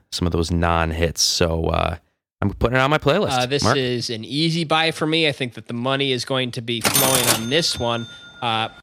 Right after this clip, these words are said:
Speaker 2: in my story, this is the peak of the band. This is them kind of having their pop hit, get a, figuring out how to get out of their own way with something in the way. And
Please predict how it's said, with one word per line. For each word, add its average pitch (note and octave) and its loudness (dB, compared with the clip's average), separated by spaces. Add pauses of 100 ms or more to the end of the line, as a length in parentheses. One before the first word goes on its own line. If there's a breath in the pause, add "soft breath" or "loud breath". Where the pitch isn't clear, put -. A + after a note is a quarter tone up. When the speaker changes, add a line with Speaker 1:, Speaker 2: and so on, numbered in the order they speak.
Speaker 2:
in D3 2
my E3+ 2
story, F#3+ 4
this E3 0
is D#3 4
the B2 -4
peak D#3 -2
of F3 -2
the E3 -4
band. D#3 0
This B2+ -6
is A#2+ -6
them C3 -2
kind C3 -2
of A2+ -6
having C#3 -4
their C3 -2
pop D#3+ -2
hit, D#3+ 0 (180)
get D3 0
a, C#3 -2
figuring D3+ -2
out C3+ -2
how D3+ -4
to C#3 -4
get C#3 -2
out C#3+ 2
of C3+ -2
their C#3 0
own C3+ -2
way C3+ 2
with B2+ -4
something C#3 -6
in C3 -6
the B2+ -4
way. C3 2
And A2+ -4